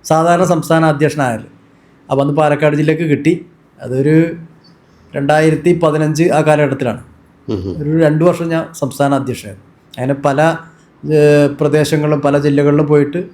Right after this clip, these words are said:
Speaker 1: അതിൻ്റെ പ്രവർത്തനമായിട്ട് മുന്നോട്ട് പോയി. അതുപോലെ തന്നെ പിന്നെ ഞാൻ നേരത്തെ പറഞ്ഞല്ലോ മണ്ണാർക്കാട് വികസന വേദി പറഞ്ഞൊരു സംഘടന ഉണ്ടാക്കി. ആ കാലഘട്ടത്തിൽ ഒരു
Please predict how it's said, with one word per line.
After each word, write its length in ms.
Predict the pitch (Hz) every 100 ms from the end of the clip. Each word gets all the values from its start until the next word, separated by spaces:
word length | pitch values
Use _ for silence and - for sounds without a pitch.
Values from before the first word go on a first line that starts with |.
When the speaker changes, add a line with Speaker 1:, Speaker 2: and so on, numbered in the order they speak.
| -
Speaker 1:
അതിൻ്റെ 240 | 135 135
പ്രവർത്തനമായിട്ട് 540 | 135 143 135 139 131 143
മുന്നോട്ട് 300 | 131 127 123
പോയി. 120 | 127 - _ _ - - - - _ _ _ -
അതുപോലെ 380 | 143 151 170 160
തന്നെ 260 | 185 202 226 226 _ _ _ -
പിന്നെ 220 | 156 147 143 139
ഞാൻ 140 | 143 151
നേരത്തെ 280 | 151 143 160 -
പറഞ്ഞല്ലോ 380 | 156 139 135 113
മണ്ണാർക്കാട് 500 | 131 143 147 160 160
വികസന 380 | 151 143 - 156
വേദി 240 | 156 156
പറഞ്ഞൊരു 260 | 165 165 160
സംഘടന 340 | 151 147 147
ഉണ്ടാക്കി. 360 | 147 139 139 156 - - _ - _ _ _ _
ആ 160 | 135 143 156
കാലഘട്ടത്തിൽ 600 | 156 160 160 151 160 160
ഒരു 180 | 165 165